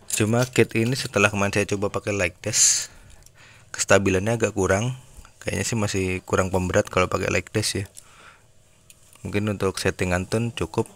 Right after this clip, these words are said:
dengan beban segini, cuma speednya aja yang kurang maksimal. Nah, untuk roller yang kemarin saya ganti ini ternyata ada perbedaan, guys. Yang ini punya permukaan rata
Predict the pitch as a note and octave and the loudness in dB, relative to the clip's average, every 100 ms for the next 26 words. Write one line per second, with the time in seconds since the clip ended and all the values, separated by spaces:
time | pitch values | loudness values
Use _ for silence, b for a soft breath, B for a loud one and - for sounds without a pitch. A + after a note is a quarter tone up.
0 | G2+ F#2 F2+ F2+ F#2 F2+ F#2 F#2+ F2 F2+ | -2 -2 -2 -2 0 0 0 -2 -2 0
1 | G2+ G2+ G2 F#2+ - - F#2 F2+ F#2 G#2 | 0 -2 -2 -2 -2 -2 0 0 0 -2
2 | G2 F#2+ F#2+ F#2+ - F#2+ A2 A#2 - - | 0 0 2 0 0 -2 -2 -4 -10 -20
3 | B B B B B B F2+ F2+ A2 G2+ | B B B B B B -2 -2 -2 -2
4 | G2 - - A2+ G#2+ A2 A2 G#2 G#2 G#2+ | -2 -6 0 4 6 6 4 0 0 0
5 | A2 A2 A2 G#2 G2+ G2+ G#2 G#2 B2+ B2+ | 0 -2 -4 -4 -4 -4 -4 -4 -4 -4
6 | F#2+ F#2 A2+ G#2+ G2+ F#2+ F#2+ F#2+ F#2+ F#2 | -6 -4 -4 -4 -4 -4 -6 -4 -2 -2
7 | F#2 F#2+ G#2 G2 F2+ - F#2 F#2 G#2+ A2+ | -2 -4 -6 -6 -6 -6 -6 -4 -4 -6
8 | - - G2 F#2+ - - - G2 G2 G2 | -8 -6 -4 -2 -4 -18 -10 -6 -2 -2
9 | F#2+ F#2+ F#2 F2+ F2 - G#2+ A2+ | 0 0 0 -2 -2 -2 -4 -4